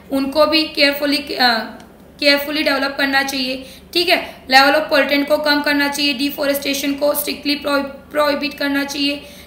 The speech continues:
ठीक है, Environmental laws बनाने चाहिए, strict laws बनाने चाहिए आपकी, जो endangered species वगैरह है, ठीक है, उनको अच्छे से कंजर्व करना चाहिए। public को aware करना चाहिए कि भाई अगर आप बायोडायवर्सिटी को conserve करते हो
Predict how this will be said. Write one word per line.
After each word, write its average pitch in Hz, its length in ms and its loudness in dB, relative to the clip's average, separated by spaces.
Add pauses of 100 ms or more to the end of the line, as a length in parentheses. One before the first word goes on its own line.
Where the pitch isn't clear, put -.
(100)
ठीक 339 120 0
है, 349 140 4
Environmental 285 500 2
laws 277 280 4
बनाने 277 320 0
चाहिए, 285 220 -6
strict 320 300 -6
laws 277 300 0
बनाने 269 360 -2
चाहिए 277 240 -4
आपकी, 254 320 -2 (320)
जो 285 80 0
endangered 269 580 2
species 285 500 -2
वगैरह 285 380 2
है, 285 240 2 (320)
ठीक 349 120 -2
है, 349 160 4
उनको 285 280 0
अच्छे 302 240 2
से 311 120 -4
कंजर्व 285 360 0
करना 285 340 0
चाहिए। 285 440 -2 (240)
public 285 400 -2
को 320 60 4
aware 294 420 4
करना 285 300 4
चाहिए 277 360 0
कि 294 100 -6
भाई 285 120 -2
अगर 285 220 0
आप 294 100 2
बायोडायवर्सिटी 254 540 4
को 285 120 -4
conserve 254 360 -4
करते 277 300 -4
हो 294 80 2